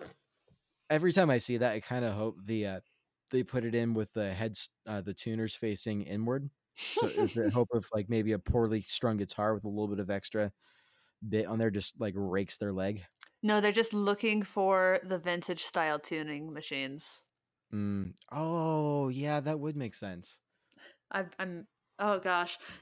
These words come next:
Speaker 2: Now we're talking about how to steal guitars. What is the sixty cycle hum?
Speaker 1: <laughs> So if you're gonna, okay. Well, I could tell you ho-, you know what? Scratch it. I'm gonna tell you my favorite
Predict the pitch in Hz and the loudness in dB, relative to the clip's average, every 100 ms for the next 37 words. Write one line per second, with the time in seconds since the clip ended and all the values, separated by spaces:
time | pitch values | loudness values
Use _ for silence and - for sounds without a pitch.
0 | - 202 220 220 196 202 180 160 170 170 | 0 4 4 4 0 2 2 2 0 -2
1 | - 170 160 - 165 160 160 - 220 214 | -2 -2 -2 2 2 2 0 0 2 2
2 | - 165 - 175 - 180 180 180 170 180 | 0 -4 -4 -2 -4 0 -2 0 -2 0
3 | 170 202 233 _ _ _ _ - - - | 0 0 -6 _ _ _ _ -18 -16 -2
4 | 170 151 156 135 107 - - - - - | 0 2 2 0 -6 -10 -14 -12 -12 0
5 | 143 123 143 139 196 185 - 117 107 92 | 0 2 0 2 2 2 0 -2 0 -4
6 | - _ _ 143 147 151 - 196 190 143 | -10 _ _ 2 2 2 0 2 2 0
7 | - _ _ - 143 165 156 90 _ - | -4 _ _ -2 4 6 6 4 _ -20
8 | _ _ _ _ _ - - 143 - - | _ _ _ _ _ -6 2 2 2 0
9 | 143 175 151 110 - 139 139 131 123 120 | 2 4 4 2 2 4 4 4 4 2
10 | - - - _ 110 110 107 104 - - | -4 -18 -20 _ -4 -2 0 -2 -6 -20
11 | - - 139 143 135 135 131 | -20 2 8 8 8 6 4